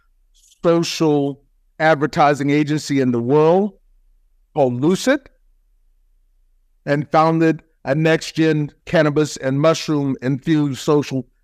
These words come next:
tonic called Breeze. And Breeze is spelled B R E Z. I want you all to welcome to Plant Profits, Mister Aaron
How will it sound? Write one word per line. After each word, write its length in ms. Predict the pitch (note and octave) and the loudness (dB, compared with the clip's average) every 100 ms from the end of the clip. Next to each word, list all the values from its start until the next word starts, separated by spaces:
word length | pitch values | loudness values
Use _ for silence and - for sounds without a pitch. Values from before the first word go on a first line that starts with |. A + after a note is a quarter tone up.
| _ | _
tonic 500 | - E3 D3+ B2 _ | -2 0 0 -2 _
called 560 | - D3+ C3 A#2+ A2+ G#2+ _ _ _ - | 0 4 4 2 -2 -8 _ _ _ -2
Breeze. 720 | D#3+ E3 C3+ F#2 D#2+ - - _ _ _ _ _ _ _ _ _ C3+ | 2 2 0 -6 -16 -20 -20 _ _ _ _ _ _ _ _ _ -4
And 160 | C3+ | -2
Breeze 400 | C3+ E3+ G3+ C3+ | 2 2 2 0
is 100 | C3 | -4
spelled 640 | - C#3 C3 A#2+ A#2 A2 _ - | -2 2 2 2 -2 -8 _ -6
B 240 | C#3+ D#3 D#3 | -2 0 2
R 460 | C3 C3 B2+ B2 - | 4 4 4 0 -2
E 320 | D3 C3+ B2 | -2 -2 -6
Z. 580 | A2 G#2+ B2+ G2+ E2+ E2 _ _ | -10 -4 -2 -2 -8 -18 _ _
I 120 | D#3+ F3+ | 0 2
want 240 | F#3+ F#3 | 2 0
you 120 | C#3+ | 0
all 220 | D3 D3+ C3+ | 2 2 2
to 80 | |
welcome 500 | B2+ B2+ A#2+ - G#2+ A2 | 2 2 0 -2 -6 -6
to 100 | A#2 | -8
Plant 420 | - C#3 A#2+ - _ - | -4 -2 -2 -6 _ 0
Profits, 680 | C3+ A#2 - G#2+ F#2+ - - _ _ _ | 2 2 -2 -8 -8 -14 -20 _ _ _
Mister 420 | C#3+ D#3 - C#3+ - | -2 -2 0 -4 0
Aaron 500 | E3 E3 D#3 C#3+ B2 | 0 2 0 -2 -6